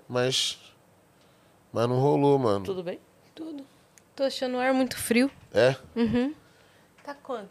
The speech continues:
Speaker 1: Vinte e dois.
Speaker 3: Tá de boa pra você, né?
Speaker 1: Pô, se der pra dar uma esquentada, eu, eu vou, eu vou, eu vou agradecer também.
Speaker 3: Ah, então.
Speaker 2: Então pronto.
Speaker 3: É, por favor.
Speaker 1: Mas,
Speaker 3: Valeu,
Speaker 1: pô,
Speaker 3: Vanes.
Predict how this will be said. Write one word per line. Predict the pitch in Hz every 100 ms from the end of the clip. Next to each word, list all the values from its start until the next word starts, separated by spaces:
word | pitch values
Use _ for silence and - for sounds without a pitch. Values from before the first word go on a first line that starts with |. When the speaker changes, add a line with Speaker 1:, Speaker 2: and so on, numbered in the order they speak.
| 104
Speaker 1:
Vinte | 117 -
e |
dois. | 110 110 117 - - - _ _ _ _ _ - 208
Speaker 3:
Tá | 214
de | 196 196
boa | 214
pra | 202 202
você, | 196 202
né? | 185 240 _ _
Speaker 1:
Pô, | - 143
se | -
der | 135
pra | 139
dar | 139
uma |
esquentada, | 127 131 123 123 127
eu, | 131 -
eu | 117
vou, | 123 123 -
eu | 113
vou, | 120 117 - 120
eu |
vou | 113
agradecer | 117 113 110 - -
também. | - 139 202
Speaker 3:
Ah, |
então. | 190 190 185 202 - -
Speaker 2:
Então | 165 185 190
pronto. | 190 165 156 - -
Speaker 3:
É, | 185 170 131
por | 202
favor. | - 214 190 190 170 - - - - - - -
Speaker 1:
Mas, | 113 135
Speaker 3:
Valeu, | 196 185 160 131
Speaker 1:
pô, |
Speaker 3:
Vanes. | 196 190 180 - -